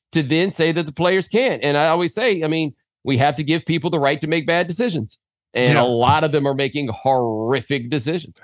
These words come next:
Speaker 2: I, I agree with that. And also, you said, like, the benefits to staying and kinda sticking it out. Like, Will Graves is a great person, and I wouldn't be able to say that if he didn't stay at Carolina forever.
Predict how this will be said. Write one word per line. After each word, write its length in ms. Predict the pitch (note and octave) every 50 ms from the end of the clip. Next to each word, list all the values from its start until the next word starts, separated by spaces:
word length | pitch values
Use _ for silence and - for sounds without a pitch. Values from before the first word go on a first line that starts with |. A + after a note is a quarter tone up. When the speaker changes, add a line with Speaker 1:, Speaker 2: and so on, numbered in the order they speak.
| _ -
Speaker 2:
I, 200 | C3 C#3 D3+ C#3+
I 140 | D3 D3 D#3 D#3
agree 300 | D3 B2+ D3+ D#3 D#3 D3+
with 180 | C#3 C3+ -
that. 320 | - C3 B2+ B2 C3 D3 D#3
And 140 | D3 D3
also, 320 | D3+ D#3 D3+ D3 - E3+ C#3+
you 160 | C3 C#3+ C#3+
said, 380 | - - E3 D#3 C#3+ C3+ B2+ B2+
like, 220 | B2 A#2+ A#2 - - - - - _ _
the 100 | C#3 C3
benefits 540 | A#2+ D#3 E3 D#3+ D#3 - - D3+ B2+ - -
to 120 | - C3+
staying 540 | - - - - D#3 D3+ D3+ C#3+ C3+ C3 B2
and 140 | A#2 A2+ -
kinda 200 | - D3+ B2+ A#2+
sticking 340 | - - - F3 C3 D#3+ D3
it 140 | C#3 C3+ C#3
out. 260 | C#3 C3 B2+ B2 - - - - _ _
Like, 240 | E3+ C#3+ C3+ C3+ G#3+
Will 180 | A3 G3+ E3+
Graves 440 | C#3+ D3+ D3+ C#3+ C3+ B2+ A2+ A2+ D3+
is 240 | F3+ E3+ D#3 B2+ B2
a 40 | A#2+
great 300 | - C#3 C#3 C3+ A#2+ -
person, 440 | C#3 B2+ A#2 G#2+ - A#2 G#2 G2+ - -
and 140 | D3+ D3+
I 100 | D#3 E3+ F#3+
wouldn't 240 | G3 F#3 E3+ E3 D3
be 80 | D3+
able 180 | D3 C#3+ C3+ C3
to 80 | B2
say 280 | A2+ - - F3 F3 D#3
that 280 | C3 A#2+ A#2+ C3 - - _ -
if 140 | B2+ B2
he 100 | D#3 C#3+
didn't 200 | C3+ C#3+ C#3+ C#3 -
stay 320 | - - D#3 D#3 C#3+ C#3+ D3+
at 100 | C#3+ -
Carolina 480 | D3+ D3 C#3+ C#3 D3 E3 F3 D3+ A#2+
forever. 420 | - - A#2 G#2 G2+ G2 F#2+ F#2+